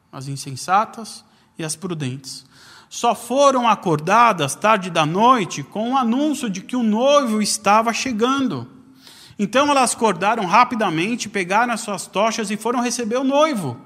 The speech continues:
As insensatas perceberam que o que elas tinham não ia dar pra todo o cortejo. E elas foram correndo perguntar pra, pra as outras madrinhas se podiam emprestar um pouco. E elas falaram, "Não vou poder,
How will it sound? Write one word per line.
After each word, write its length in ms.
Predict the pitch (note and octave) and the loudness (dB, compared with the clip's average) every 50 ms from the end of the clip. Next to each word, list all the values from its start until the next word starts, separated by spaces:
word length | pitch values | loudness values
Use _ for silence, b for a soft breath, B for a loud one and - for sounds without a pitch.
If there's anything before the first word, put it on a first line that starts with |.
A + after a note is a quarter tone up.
| - - - - _ _ _ _ _ _ _ _ _ b b b b b b b b b b b b b b _ | -20 -20 -20 -20 _ _ _ _ _ _ _ _ _ b b b b b b b b b b b b b b _
As 640 | A3+ A3 A#3+ A#3+ A#3 A3+ G#3+ G3 F#3 E3 C#3+ D3 | 4 6 8 8 6 6 6 4 2 0 0 0
insensatas 880 | G3 B3 B3 - B3+ A3+ G3 - - G3+ A3 B3 C4 C4 C4 A3+ F#3 - | 0 0 0 0 0 0 0 0 2 4 6 6 6 4 2 -2 -6 -6
perceberam 920 | - - A3 G#3+ - A3 G3+ E3 D#3 F3+ G#3 B3 C4 C4 A#3 G#3 F3 D#3 | -6 -6 -6 -4 -4 -6 -6 -4 -4 -2 0 2 2 0 0 0 -2 -4
que 300 | D3+ - - G3 G3+ G#3 | -4 -8 -8 -6 -4 -4
o 80 | G3+ G3 | -4 -4
que 140 | G3+ - | -2 0
elas 340 | A#3+ B3 B3 A#3+ G#3 - - | 0 2 4 2 2 0 -2
tinham 340 | - - A3 A#3 A#3+ B3+ B3+ | -4 -4 -4 -2 -2 -2 -2
não 220 | A#3 A#3+ A#3+ A#3+ | -2 -2 -2 -2
ia 220 | A#3+ B3 B3+ C4 C4 | -2 -2 -2 -4 -4
dar 320 | A3+ A3 A3+ B3+ C#4+ C#4+ | 0 2 4 4 4 4
pra 180 | C#4+ - A3 F#3+ | 2 0 -2 -4
todo 300 | - - A3 A3 G3+ F#3+ | -2 0 0 0 0 -2
o 20 | |
cortejo. 720 | - - F#3 C#3+ - - E3+ D#3 C#3+ B2 B2 A#2+ A#2 B2 B2+ - - _ B B B B B B B - | -2 -4 -4 -4 -2 -2 -2 0 0 0 -2 -4 -6 -10 -14 -18 -20 _ B B B B B B B 0
E 40 | G3+ | 2
elas 200 | A3+ B3 A3+ - | 2 2 0 0
foram 240 | - B3+ B3 B3+ | 0 0 0 0
correndo 600 | B3 - C#4+ B3+ G#3 F3+ F#3+ A#3 C4+ C#4+ C4+ B3+ | 0 2 2 2 2 2 2 2 2 0 0 -2
perguntar 540 | A#3 G3 G#3+ G3+ G3+ G3+ F#3+ F3+ G3+ G3+ F#3+ | -2 -4 -4 -4 -2 -4 -4 0 0 0 0
pra, 260 | G3 G3+ G3 F#3 F3+ F3+ F3 F#3 G3+ - G3+ | 0 0 0 0 0 0 -2 -6 -8 -8 -6
pra 220 | F3+ F3 E3+ D#3+ | 0 2 4 4
as 120 | D3 D3 D3+ | 4 2 0
outras 300 | F#3 F#3+ F#3 F#3 E3+ F3+ | -2 -2 -2 -4 -2 -2
madrinhas 460 | F3+ E3+ D#3 E3+ G3+ B3+ C4+ A#3 - | -2 -2 0 0 0 0 0 0 0
se 100 | - A3 | -2 -2
podiam 340 | - - A3+ F#3 F3 B3 C#4+ | -2 -2 -2 0 0 2 2
emprestar 520 | D4 C#4+ D4 C#4 B3 - B3 - C4+ C#4+ | 2 2 0 -2 -2 -4 -2 0 2 2
um 100 | D#4+ D#4+ | 2 0
pouco. 680 | D#4 - A#3+ A#3 B3+ C4+ C4 C4+ - C3 A#2+ B2 B B B B B B B B B B B B _ - | -2 -4 -2 0 2 2 2 0 -4 -10 -10 -10 B B B B B B B B B B B B _ -12
E 20 | |
elas 160 | A#3 G#3+ F#3+ | -10 -10 -10
falaram, 300 | - - G#3 G3+ G3+ G3+ | -10 -6 -4 -4 -4 -4
"Não 120 | G3+ G3+ G3 | -4 -6 -6
vou 140 | F3 F3+ F3+ | -8 -10 -10
poder, 460 | F#3 F#3+ F3 D3+ C#3+ C#3+ C#3+ C#3 | -10 -12 -10 -8 -8 -8 -8 -10